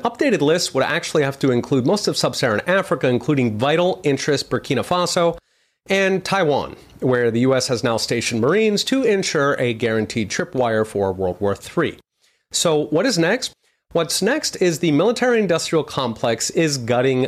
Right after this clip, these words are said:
America, draining our blood and dwindling treasure to make America the maximum number of enemies in the shortest amount of time. This actually puts the American people in danger. It is the precise opposite of defense, while keeping hundreds of wars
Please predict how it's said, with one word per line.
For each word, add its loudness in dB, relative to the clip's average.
America, 0
draining 0
our 0
blood 0
and 0
dwindling 0
treasure 0
to 0
make 0
America 0
the 0
maximum 0
number 4
of 0
enemies 2
in 2
the 4
shortest 0
amount -2
of -8
time. -4
This 0
actually 0
puts -2
the 2
American 0
people 0
in 2
danger. 0
It -2
is -2
the -2
precise 0
opposite -2
of -4
defense, -2
while 2
keeping -2
hundreds 0
of -2
wars 2